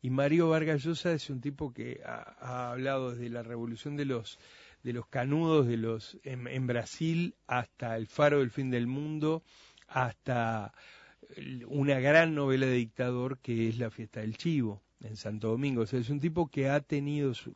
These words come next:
como sustrato toda América Latina para sus obras. Mientras Ga-, Gabriel García Márquez fundamentalmente ha trabajado con su ar-, su Macondo, que tiene que ver con su Aracataca natal,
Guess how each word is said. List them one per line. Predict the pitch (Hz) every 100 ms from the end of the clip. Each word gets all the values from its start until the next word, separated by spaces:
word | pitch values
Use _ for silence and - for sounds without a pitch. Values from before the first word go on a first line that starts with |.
| -
como | 120 123
sustrato | 120 139 - 151 151 151
toda | 131 147
América | 139 131 120 120
Latina | 113 117 131 113
para | 107 110
sus | - - -
obras. | 113 107 101 - _ - - - -
Mientras | 156 196 180 131
Ga-, | 110 -
Gabriel | 90 92 113
García | 123 127 139
Márquez | 127 131 135
fundamentalmente | - 117 113 110 117 110 120 135
ha |
trabajado | 123 113 107 - 117
con | 117 - 101 92
su | 92 117
ar-, | 107 -
su | - - 104 95 101 - _
Macondo, | 117 110 - 139 127 123 131 151 _ - _
que | - 107
tiene | 120 120
que | 117
ver | 120
con | 117
su | 113 117
Aracataca | 110 101 107 123 117 113
natal, | 107 104 107 113 110